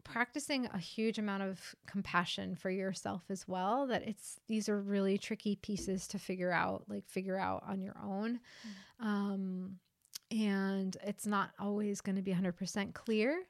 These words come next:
Speaker 1: So the most important thing is to give yourself the time and space to get clear and to be sure. And then when you are sure, to move forward.
Speaker 2: Mm.
Speaker 1: Yeah.
Speaker 2: Yeah.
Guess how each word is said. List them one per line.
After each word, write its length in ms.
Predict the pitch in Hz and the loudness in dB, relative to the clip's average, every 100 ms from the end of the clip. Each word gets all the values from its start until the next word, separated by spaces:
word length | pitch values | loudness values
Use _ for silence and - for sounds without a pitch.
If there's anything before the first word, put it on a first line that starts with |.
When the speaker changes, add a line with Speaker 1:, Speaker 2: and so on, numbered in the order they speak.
| - - - - | -12 -18 -18 -10
Speaker 1:
So 160 | - 247 | 0 4
the 80 | 240 | 6
most 340 | 233 233 233 | 8 8 6
important 380 | 226 220 208 208 | 2 2 0 0
thing 200 | - 202 | 0 0
is 120 | 202 | 0
to 80 | - | -2
give 220 | 202 208 185 | 0 0 0
yourself 500 | 214 - 190 185 - | -2 0 2 0 -2
the 60 | |
time 440 | - - 185 185 185 | -6 -2 -2 0 -2
and 120 | 185 | -4
space 760 | - - - 226 262 - - - - - _ | -6 -6 -4 -2 -4 -6 -10 -14 -20 -20 _
to 680 | - - 220 208 190 180 180 | -4 2 4 4 2 0 0
get 200 | 202 - | 0 -2
clear 380 | - 180 160 160 - _ _ _ - | -4 -6 -4 -8 -12 _ _ _ -4
and 140 | 202 190 | 2 2
to 80 | 190 | 2
be 200 | 185 190 | 0 -2
sure. 360 | - 180 - - _ _ | -2 -2 -4 -8 _ _
And 200 | 202 196 | 0 2
then 300 | 190 185 185 | 2 2 0
when 140 | 185 190 | 0 -2
you 100 | 185 | 0
are 460 | 175 190 190 190 - | 0 2 0 -4 -8
sure, 540 | - - 202 175 170 165 | -10 -4 -2 -2 -2 -6
to 100 | - | -6
move 180 | 196 175 | -6 -6
forward. 440 | - 185 170 160 185 _ _ _ 254 | -8 -6 -6 -6 -8 _ _ _ -14
Speaker 2:
Mm. 400 | 220 220 196 190 - _ - - - | -10 -10 -10 -12 -16 _ -20 -20 -14
Speaker 1:
Yeah. 180 | 208 180 | -6 -2
Speaker 2:
Yeah. 220 | 226 208 | -2 -4